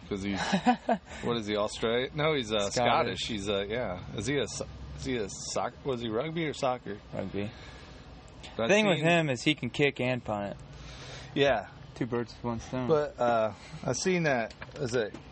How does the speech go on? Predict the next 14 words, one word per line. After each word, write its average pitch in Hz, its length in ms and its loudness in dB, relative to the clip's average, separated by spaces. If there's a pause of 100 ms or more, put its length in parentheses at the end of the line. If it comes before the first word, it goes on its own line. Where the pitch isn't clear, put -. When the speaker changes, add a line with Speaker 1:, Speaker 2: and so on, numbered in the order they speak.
Speaker 1:
Colquitt 160 420 4
has 135 240 2
that 113 300 2 (2500)
E 139 220 4
A 135 400 4 (800)
guess 120 200 4 (120)
your 113 320 2 (480)
ratings 123 500 2
on 110 400 0 (320)
Madden? 117 640 0
Speaker 2:
What 120 140 2
was 120 160 0
his 110 180 -4
rating? 110 340 -2